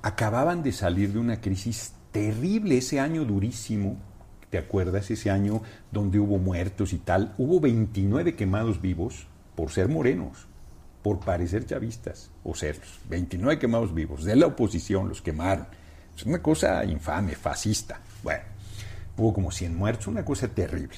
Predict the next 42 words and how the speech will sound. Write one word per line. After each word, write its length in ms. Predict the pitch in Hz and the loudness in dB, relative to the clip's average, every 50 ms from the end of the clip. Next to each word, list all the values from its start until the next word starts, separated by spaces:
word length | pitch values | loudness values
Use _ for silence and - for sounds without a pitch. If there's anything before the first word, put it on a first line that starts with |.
| - - | -6 -2
Fue 100 | - 107 | 2 4
muy 220 | 113 113 139 196 | 6 8 8 8
difícil 500 | 160 180 165 - 190 170 - - - - - - | 6 4 2 0 -2 -2 -2 -4 -6 -8 -4 -4
hasta 260 | - 113 110 - 110 90 | -2 -2 0 0 0 2
que 140 | 101 101 | 2 0
convocaron 580 | - 107 98 92 92 - 107 98 98 101 101 95 | 0 2 2 2 2 4 4 4 4 2 0 -2
a 100 | 90 82 | -2 -2
la 220 | 78 73 73 71 | -4 -4 -4 -6
Asamblea 400 | 71 - - 87 80 82 80 - | -6 -6 -6 -4 -2 -2 -2 -4
Constituyente, 760 | - 98 92 - - 95 95 113 123 127 147 156 151 - - - - - | -4 -6 -6 -6 -8 -6 -4 -4 -2 -2 -2 -4 -4 -6 -12 -18 -18 -6
que 100 | - 113 | -2 0
resolvió 460 | 101 104 95 - 113 107 101 127 135 - | 0 0 0 0 -2 -2 0 0 -2 -2
la 120 | - 98 | -2 -4
crisis, 360 | 101 - 135 156 - - - | -4 -4 -4 -4 -6 -8 -6
que 120 | - - 95 | -2 -2 0
decían 220 | 85 104 101 98 | 0 0 0 0
que 80 | 95 104 | 0 2
iba 100 | 95 87 | 2 2
a 20 | |
descon-, 280 | 76 - - 92 90 - - - - - - | 0 -2 -4 -8 -8 -10 -10 -16 -20 -8 6
todo 300 | - 233 240 240 233 247 | 8 8 8 8 6 6
lo 160 | 220 180 123 | 6 6 6
que 100 | 107 131 | 6 6
dijeron 300 | 113 113 107 139 143 147 | 6 6 6 4 4 4
era 100 | 147 139 | 4 4
mentira, 560 | 135 117 95 90 95 - 104 101 117 131 113 113 | 4 2 2 0 0 -2 0 4 4 4 4 4
que 80 | 113 | 2
torturaron 560 | - - 104 95 - - 95 92 92 101 98 | 0 2 0 0 0 0 -2 0 0 0 0
a 40 | 92 87 | 0 -2
Leopoldo 380 | 92 82 - 101 104 107 120 127 | -2 -2 0 0 2 2 2 2
López, 160 | 127 - - | 2 0 4
todo 280 | - 202 220 220 247 233 | 6 6 6 6 6 4
lo 180 | 214 170 120 - | 6 4 4 4
que 80 | 127 | 2
han 80 | 127 147 | 0 2
venido 220 | 135 117 110 107 | 2 2 2 0
diciendo 280 | 104 - 92 85 80 87 | 0 -2 -4 -4 -4 -4
es 80 | 85 85 | -4 -2
mentira, 440 | 90 98 107 - - 117 110 107 - - - - - - - | -4 -4 -4 -6 -6 -6 -6 -6 -8 -12 -16 -18 -18 -12 -4
en 180 | - 101 92 87 | -2 0 0 0
esencia. 520 | 85 - - 85 80 82 80 - - - - - - - | 0 -2 -2 -2 -2 -2 -2 -4 -8 -10 -12 -18 -16 -4
Bueno, 220 | - 85 80 - | -2 0 0 0